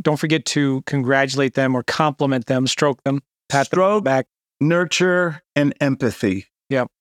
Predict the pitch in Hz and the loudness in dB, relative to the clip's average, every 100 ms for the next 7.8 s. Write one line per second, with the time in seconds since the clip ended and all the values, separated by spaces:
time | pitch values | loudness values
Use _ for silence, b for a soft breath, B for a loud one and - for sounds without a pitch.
0 | _ 139 143 160 160 151 170 143 147 147 | _ 0 2 2 0 0 0 0 0 2
1 | 143 135 123 - _ _ 160 151 214 226 | 2 0 -2 -12 _ _ -2 2 2 2
2 | 175 190 165 151 123 165 165 143 139 - | 0 0 0 0 2 2 2 2 0 -4
3 | _ 147 143 143 143 180 165 - 190 180 | _ 0 2 0 2 0 0 -2 0 2
4 | 147 131 127 110 - - _ _ 131 120 | 2 2 0 -2 -6 -10 _ _ 0 2
5 | 110 - 120 107 127 123 - _ - - | 0 -2 -4 -2 -4 -4 -8 _ -20 -16
6 | - 143 170 156 - 160 156 - - 175 | -2 0 2 0 0 0 -2 -2 -2 0
7 | 156 - 127 117 - _ - 185 | 0 0 -2 -2 -10 _ -2 0